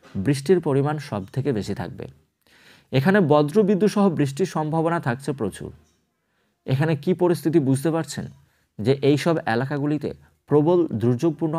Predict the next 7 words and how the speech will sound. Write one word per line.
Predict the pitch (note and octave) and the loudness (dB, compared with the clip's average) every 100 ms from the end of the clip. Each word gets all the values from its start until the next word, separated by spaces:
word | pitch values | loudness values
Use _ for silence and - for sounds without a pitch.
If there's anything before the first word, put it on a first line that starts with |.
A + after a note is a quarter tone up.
| - | -6
আবহাওয়া | A2+ C3 C#3 C#3+ | -4 -2 -2 -4
কিন্তু | C3+ G#2 C3+ | -6 -4 -4
থাকবে। | A#2 C#2 C#2 - _ _ _ _ - - - - | -4 -8 -14 -18 _ _ _ _ -20 -20 -20 -8
আর | - C3+ C#3 | 0 2 6
এর | D3+ C#3 | 4 6
কিছুটা | E3 G#3+ A3 | 2 4 2
প্রভাব | G#3+ D#3 D#3 | 4 2 4